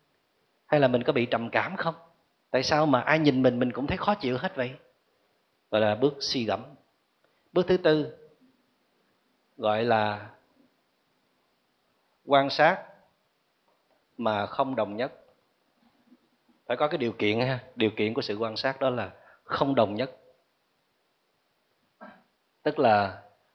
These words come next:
lùi lại quan sát, không tưởng tượng thêm bớt gì hết. Cái giữ cái camera đó để mà quan sát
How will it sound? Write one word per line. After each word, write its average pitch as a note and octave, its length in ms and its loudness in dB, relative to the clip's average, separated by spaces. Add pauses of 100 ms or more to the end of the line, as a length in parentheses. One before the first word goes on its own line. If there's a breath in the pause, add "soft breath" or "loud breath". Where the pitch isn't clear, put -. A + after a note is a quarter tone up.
(120)
lùi A2 240 2
lại G#2 200 0
quan A#2+ 240 -6
sát, D3+ 220 -6 (1700)
không A#2+ 320 -6
tưởng A2+ 180 -6
tượng G2+ 400 -6 (1800)
thêm A#2+ 220 -10
bớt C3 260 -2
gì G#2+ 120 -8
hết. A2+ 140 -6 (1800)
Cái C3+ 120 -4
giữ A#2 200 0
cái D3+ 100 -2
camera A#2 500 0
đó A#2 140 -2
để A#2 140 -8
mà A#2+ 140 -4
quan A2+ 220 -2
sát D3 240 -6